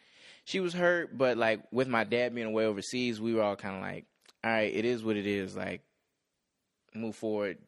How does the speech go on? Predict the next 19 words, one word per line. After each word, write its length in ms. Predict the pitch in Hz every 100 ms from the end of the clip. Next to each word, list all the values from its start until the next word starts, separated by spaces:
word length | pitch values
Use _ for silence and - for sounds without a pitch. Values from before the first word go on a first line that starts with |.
| _ _
Let's 220 | 101 110 117
make 160 | 110
sure 100 | 113
we 120 | 104
gotta 180 | 104 98
do 160 | 104 107
every-, 200 | 101 101 101 - _ 110 107 113
do 120 | 131
everything 300 | 131 127 120
we 80 | 113
gotta 220 | 107 104
do 320 | 110 107 101 _ - -
so 160 | - 117
you 80 | 104
get 240 | 107 -
your 60 | 90
degree," 340 | 87 92 80
because 460 | - 82 87 95 98
that, 200 | 104